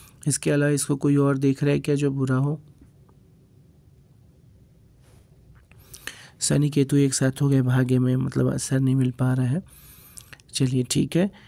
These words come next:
आइए मैरिड लाइफ के बारे में चेक करते हैं। जो इनके हस्बैंड हैं उनके बारे में बहुत ही बदला सा स्वभाव दिख रहा है, उसको कन्फर्म करने के लिए हम आते हैं लग्न में। लग्न में देख रहे हैं कि यहाँ पे राहु देख रहा है, यानी क्लियर है आपके हस्बैंड जो होंगे वो गुस्से वाले होंगे।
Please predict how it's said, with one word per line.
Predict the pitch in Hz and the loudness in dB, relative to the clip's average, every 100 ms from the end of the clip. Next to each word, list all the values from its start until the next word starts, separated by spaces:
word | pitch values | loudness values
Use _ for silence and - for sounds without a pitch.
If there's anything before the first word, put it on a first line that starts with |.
| - - 135 | -20 -4 0
आइए | 131 135 | 2 4
मैरिड | 131 131 135 131 | 4 4 2 2
लाइफ | 135 131 | -2 0
के | 143 | 0
बारे | 135 135 | 2 2
में | 135 | 0
चेक | 131 135 135 | 0 -2 -2
करते | 139 135 131 | -2 0 0
हैं। | |
जो | 131 | 0
इनके | 131 131 | 0 0
हस्बैंड | 131 131 127 135 139 | 0 0 0 0 2
हैं | 131 | 0
उनके | 127 131 | 0 -2
बारे | 127 127 | -2 0
में | 127 127 127 | 0 -2 -2
बहुत | 131 131 147 | -2 0 -2
ही | 147 - - - - - 135 | -4 -6 -20 -20 -20 -10 -2
बदला | 135 131 131 | 0 0 0
सा | 139 131 | 0 -2
स्वभाव | 131 123 127 131 | 0 0 0 0
दिख | 131 135 | -2 -2
रहा | 131 | -2
है, | 151 - - - - | -2 -8 -20 -20 -6
उसको | 143 135 151 | -4 0 -2
कन्फर्म | 151 147 147 147 | 0 -2 -2 -2
करने | 147 147 143 | 0 -2 -2
के | 139 | -2
लिए | 143 143 | 0 2
हम | 139 127 | 2 0
आते | 123 139 | 0 0
हैं | 131 | 2
लग्न | 127 127 139 | 2 2 2
में। | 139 131 | 2 2
लग्न | 135 135 | 2 0
में | 139 135 | 0 0
देख | 135 135 | -2 -2
रहे | 139 | -2
हैं | 135 | -2
कि | - | -2
यहाँ | 127 123 | -2 0
पे | 131 | -2
राहु | 120 117 135 | -2 -2 -2
देख | 127 127 131 | -2 -2 -2
रहा | 127 | -2
है, | - - - - - 143 | -4 -10 -20 -20 -8 -2
यानी | 139 139 | 0 0
क्लियर | 139 139 139 139 | 0 0 2 0
है | 127 | -2
आपके | 127 131 | 0 0
हस्बैंड | 131 127 127 123 | 0 0 0 0
जो | 127 | 0
होंगे | 131 131 | 0 0
वो | 123 | -2
गुस्से | 120 117 - 127 | -2 -4 -2 -2
वाले | 127 123 127 | 0 0 0
होंगे। | 131 127 170 | -2 -2 -4